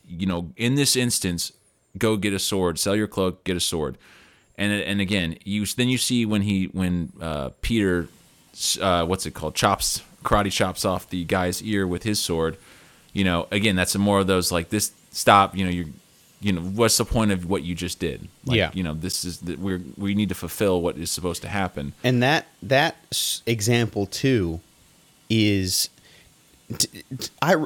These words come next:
Speaker 2: I read that passage, and my interpretation and understanding from what I've heard other people read that passage as is it's not saying that any form of self-defense is wrong.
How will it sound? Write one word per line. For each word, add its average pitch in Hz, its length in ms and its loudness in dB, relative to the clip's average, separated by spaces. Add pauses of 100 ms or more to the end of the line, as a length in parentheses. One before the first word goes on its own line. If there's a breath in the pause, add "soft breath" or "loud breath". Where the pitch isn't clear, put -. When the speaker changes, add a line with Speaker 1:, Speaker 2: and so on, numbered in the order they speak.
Speaker 2:
I 143 120 8
read 170 240 6
that 127 180 6
passage, 135 480 4
and 110 160 4
my 135 160 6
interpretation 123 720 2
and 104 100 4
understanding 110 600 2
from 98 200 0
what 95 120 4
I've 92 140 2
heard 95 180 0
other 117 180 2
people 90 340 0
read 85 240 -4
that 78 160 -6
passage 85 380 -4
as 85 240 -2
is 104 200 0
it's 110 180 0
not 127 340 2 (680 soft breath)
saying 120 640 4
that 92 200 2
any 110 180 2
form 104 260 0
of 87 100 -2
self-defense 151 640 2
is 101 160 -2
wrong. 82 380 -2